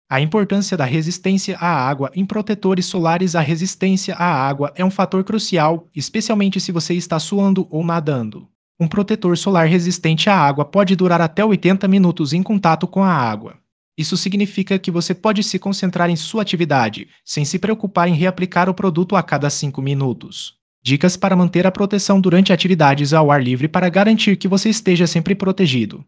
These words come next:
Siga estas dicas. Um. Aplique o protetor solar trinta minutos antes de sair.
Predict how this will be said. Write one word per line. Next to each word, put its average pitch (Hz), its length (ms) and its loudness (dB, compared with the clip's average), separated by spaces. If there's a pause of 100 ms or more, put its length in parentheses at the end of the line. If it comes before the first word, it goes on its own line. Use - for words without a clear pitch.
Siga 156 320 0
estas 185 340 2
dicas. 120 580 -4
Um. 113 220 -8 (380)
Aplique 151 340 -2
o 175 40 0
protetor 196 500 -4
solar 156 360 0
trinta 131 300 -6
minutos 156 440 -2
antes 180 260 0
de 175 100 -2
sair. 131 520 -6